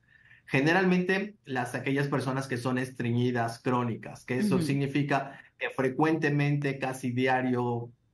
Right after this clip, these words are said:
Speaker 1: casi todos los días de su vida, tienen que hacer un esfuerzo importante para poder desalojar el intestino.
Speaker 2: Ujú.
Speaker 1: Y entonces no el estreñimiento de un día o de dos, que es muy raro, sino el
Speaker 2: Sí.
Speaker 1: estreñimiento de ca-,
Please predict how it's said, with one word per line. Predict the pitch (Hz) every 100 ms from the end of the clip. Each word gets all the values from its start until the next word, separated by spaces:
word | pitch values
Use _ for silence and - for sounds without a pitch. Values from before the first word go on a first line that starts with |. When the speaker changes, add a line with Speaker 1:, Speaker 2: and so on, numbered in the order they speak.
| -
Speaker 1:
casi | 123 120 120 113 117 107
todos | 131 127 127
los | 120 120
días | 131
de | 127
su | 123 139
vida, | 160 147 143 143 143 _ _
tienen | 147 147 147
que | 147
hacer | 131 143
un | 143 139
esfuerzo | 123 - 147 143 143
importante | 143 123 120 120 131 127 127
para | 113 117 110
poder | 120 117 123 120 123
desalojar | 120 117 110 110 - 120 120 147
el | 123
intestino. | 117 107 104 - 110 95 - _ -
Speaker 2:
Ujú. | 190 160
Speaker 1:
Y | 139
entonces | 147 196 196
no | 196
el | 220 226
estreñimiento | 214 180 170 165 175 170 165
de |
un | 165 160
día | 160 156
o | 139
de | 135
dos, | 131 147 147
que | - 131
es | 127
muy | 135 139 135
raro, | 127 139 131 113 113
sino | - 123
el | 123
Speaker 2:
Sí. | 127
Speaker 1:
estreñimiento | 131 127 131 143 147 139
de | 117
ca-, | 139 131